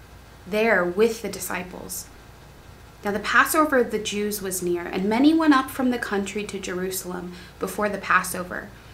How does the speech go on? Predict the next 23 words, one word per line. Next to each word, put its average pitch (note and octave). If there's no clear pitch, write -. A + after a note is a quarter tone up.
to -
purify B3+
themselves. G3+
They G3+
were G3
looking A#3+
for A#3
Jesus F#3+
and G#3
were G3+
asking A#3
one A3+
another G3+
as F#3+
they F#3+
stood G#3+
in G3
the F3+
temple, F3+
"What B3
do D#4+
you D4
think? -